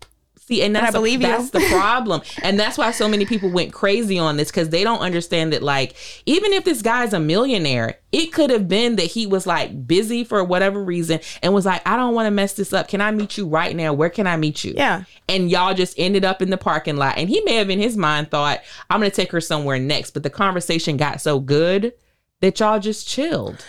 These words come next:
Speaker 2: Yeah, I
Speaker 1: And
Speaker 2: mean,
Speaker 1: it's nothing wrong with that. That means you actually like each other.
Speaker 2: Right. The first meeting is just to make sure, like I said, that you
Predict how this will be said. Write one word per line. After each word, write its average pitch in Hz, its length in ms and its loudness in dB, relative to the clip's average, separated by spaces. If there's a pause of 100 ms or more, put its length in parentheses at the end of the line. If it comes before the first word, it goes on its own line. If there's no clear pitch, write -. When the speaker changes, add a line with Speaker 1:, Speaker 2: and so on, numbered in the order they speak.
(300)
Speaker 2:
Yeah, 285 440 2
I 226 100 0
Speaker 1:
And 247 80 2
Speaker 2:
mean, - 160 2
Speaker 1:
it's 185 140 0
nothing 214 680 0
wrong 170 540 2
with 185 220 0
that. 147 240 0
That 170 260 -2
means 226 240 0
you 202 140 -6
actually 180 440 -2
like 151 360 0
each 208 180 2
other. 143 380 0
Speaker 2:
Right. 240 480 0
The 269 100 2
first 330 420 0
meeting 262 340 2
is 190 140 0
just - 200 -4
to 202 80 0
make 185 160 0
sure, 202 160 0
like 185 160 0
I 185 60 -4
said, 214 200 -2
that - 140 -2
you 175 360 -2